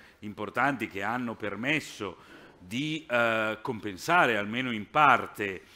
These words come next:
eh, la presenza che è stata declinante negli, negli scorsi decenni della tradizionale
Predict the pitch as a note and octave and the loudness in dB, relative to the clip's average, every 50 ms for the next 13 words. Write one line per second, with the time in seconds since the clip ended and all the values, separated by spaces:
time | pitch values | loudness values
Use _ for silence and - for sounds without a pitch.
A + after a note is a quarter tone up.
0 | - - - - - - - A2 A2+ A2+ A2 G#2 G#2 G2+ G2 G2 G2 F#2+ F#2+ F#2+ | -20 -20 -20 -20 -20 -10 -4 0 0 2 2 0 -2 -4 -4 -6 -6 -8 -8 -8
1 | F#2 F#2 F#2+ F#2+ F#2 F#2 F#2 F2+ E2+ F2 F#2 G2 E2 F#2+ F#2 F2 F#2+ A#2 A#2+ G#2 | -8 -8 -8 -8 -10 -12 -12 -14 -16 -12 -12 -12 -10 -10 -12 -10 -8 -10 -8 -8
2 | A2+ F#2 G2 F2+ G#2+ A2 F2+ G2+ F#2+ F#2+ F2 - G2+ G2 F#2 F#2 G2+ A2 A#2+ A#2+ | -6 -6 -6 -6 -6 -8 -8 -8 -8 -10 -10 -10 -12 -12 -10 -6 -4 -4 -4 -4
3 | - - A2 G2+ F#2+ G2 F#2 F#2 F#2+ F#2 F2+ F2+ F#2 G2 F#2+ F#2+ G2 - - - | -4 -6 -6 -6 -6 -8 -10 -12 -14 -14 -14 -14 -14 -14 -14 -14 -14 -14 -10 -10
4 | G#2+ - - A2+ F#2+ G2 F#2+ - G#2 F#2+ G#2 A#2 A2+ G2 F#2 F#2 G2 G2+ F#2+ - | -10 -10 -10 -10 -8 -8 -8 -8 -10 -8 -8 -8 -8 -8 -8 -8 -8 -8 -10 -10
5 | G2 F#2+ F#2 F#2+ - - A2 F#2+ F#2 F#2 G2 G#2+ G#2+ G#2 G2 | -12 -12 -14 -14 -16 -16 -16 -14 -12 -10 -10 -8 -8 -10 -10